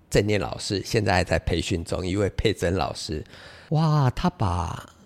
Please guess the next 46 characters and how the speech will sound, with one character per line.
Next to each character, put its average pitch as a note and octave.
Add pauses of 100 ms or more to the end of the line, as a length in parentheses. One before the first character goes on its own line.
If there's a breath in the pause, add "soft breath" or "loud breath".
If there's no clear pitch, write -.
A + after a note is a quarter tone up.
(120)
他 -
学 -
到 D3
的 G2+
带 C3
到 G#2+ (320)
班 E3+
级 A2+
的 F#2+
学 -
生 G2+
中， G2 (540 soft breath)
我 -
更 E3
意 G2+
外 F2
的 D#2
发 A#2
现 A#2+
是， - (760)
学 -
生 G3+
学 E2+
会 G3
到 C3 (240)
稳 G#2 (120)
定 D3
自 C#3
己 D2+
情 -
绪 C#3
的 G2+
方 B2
法， - (360 loud breath)
他 -
在 F3+
家 D#3
里 G#2+
看 D#3
到 C3+
妈 D3
妈 E3+
情 -
绪 B2
不 D3+
稳 G2